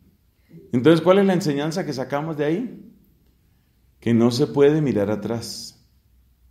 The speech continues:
Cuidado con volver la vista atrás.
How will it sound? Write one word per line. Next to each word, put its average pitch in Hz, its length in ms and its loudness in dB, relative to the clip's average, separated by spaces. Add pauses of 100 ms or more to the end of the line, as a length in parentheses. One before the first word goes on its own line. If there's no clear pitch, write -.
(1160)
Cuidado 143 640 4
con 117 200 -4
volver 101 360 0
la 117 140 -4
vista 107 340 -8
atrás. - 640 -14